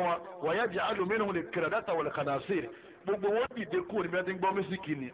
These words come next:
Ọlọ́run ó ti sọ wọ́n dọ̀bọ, yóò sọ wọ́n dẹlẹ́dẹ̀. Àdìsí Ànábì wa Muhammad. Sallallahu alayhi wa sallam. Ẹ̀yin màá yá mi lénìí. Lénìí.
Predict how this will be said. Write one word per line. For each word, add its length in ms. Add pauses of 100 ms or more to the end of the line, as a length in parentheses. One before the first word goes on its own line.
Ọlọ́run 240
ó 60
ti 160
sọ 80
wọ́n 160
dọ̀bọ, 260 (160)
yóò 200
sọ 80
wọ́n 100
dẹlẹ́dẹ̀. 360 (2000)
Àdìsí 520
Ànábì 260
wa 100
Muhammad. 380 (1800)
Sallallahu 520
alayhi 280
wa 120
sallam. 280 (1120)
Ẹ̀yin 140
màá 100
yá 180
mi 80
lénìí. 260 (1080)
Lénìí. 300